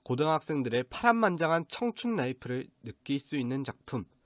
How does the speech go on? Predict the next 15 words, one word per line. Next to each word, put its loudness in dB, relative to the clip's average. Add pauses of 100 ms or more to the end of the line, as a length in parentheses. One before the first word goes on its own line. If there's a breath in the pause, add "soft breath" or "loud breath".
(800 soft breath)
작품의 2
인물들의 2
스토리 -4
하나하나에 2
몰입이 -4
되는 -4
웹툰입니다. -6 (500 soft breath)
여러분, 0 (420 soft breath)
대부분 2
고등학교 4
생활을 2
했을 -2
것이고 -4 (320 soft breath)
할 -4
것인데요. 2